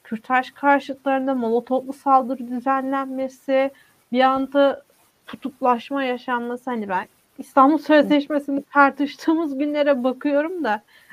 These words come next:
biz gayet barışçıl barışçıl, e, ne istediğimizi söylemeye çalışırken öbür tarafta iş bambaşka bir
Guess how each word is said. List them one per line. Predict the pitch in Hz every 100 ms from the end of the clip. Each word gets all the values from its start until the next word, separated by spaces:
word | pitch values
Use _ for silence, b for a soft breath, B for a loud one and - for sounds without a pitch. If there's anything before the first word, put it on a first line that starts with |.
| _
biz | 277 254
gayet | 262 269 311 185 -
barışçıl | 262 277 285 - 330 247
barışçıl, | 254 254 247 _ 254 247 b b b -
e, | 220 226 254
ne |
istediğimizi | 294 285 285 247 247 262 277 269
söylemeye | 247 240 247 262
çalışırken | 262 277 277 277 339 320 330 392 - b b _ _ 254
öbür | 233 302
tarafta | - 330 320 311 294 392 427 - _
iş | - - 247
bambaşka | 269 381 392 330 269 - 247
bir | 208